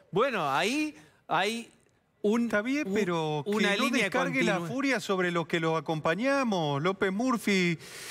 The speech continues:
Speaker 2: eh, le votó la ley ómnibus.
Speaker 1: Sí, se la votó, sí,
Speaker 2: Por
Speaker 1: fue.
Speaker 2: favor, señor presidente, serénese.
Speaker 1: Sí.
Speaker 2: Hay algunos que fueron y vinieron, ¿eh?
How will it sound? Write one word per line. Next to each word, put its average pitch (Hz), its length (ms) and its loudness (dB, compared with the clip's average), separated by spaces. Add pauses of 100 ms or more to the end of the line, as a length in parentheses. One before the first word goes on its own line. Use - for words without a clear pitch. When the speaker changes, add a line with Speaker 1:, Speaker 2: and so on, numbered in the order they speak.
(180)
Speaker 2:
eh, 156 480 2
le 160 100 4
votó 170 300 0
la 214 140 4
ley 226 180 2
ómnibus. 165 760 0 (160)
Speaker 1:
Sí, 285 260 0
se 208 180 0
la 180 140 0
votó, 160 520 0
sí, 180 220 -4
Speaker 2:
Por 254 120 0
Speaker 1:
fue. 190 120 2
Speaker 2:
favor, 240 360 0
señor 185 280 0
presidente, 196 540 0
serénese. 214 880 0
Speaker 1:
Sí. - 500 -6
Speaker 2:
Hay 202 200 2
algunos 233 340 2
que 190 120 0
fueron 180 320 2
y 165 80 2
vinieron, 196 460 2
¿eh? 214 220 0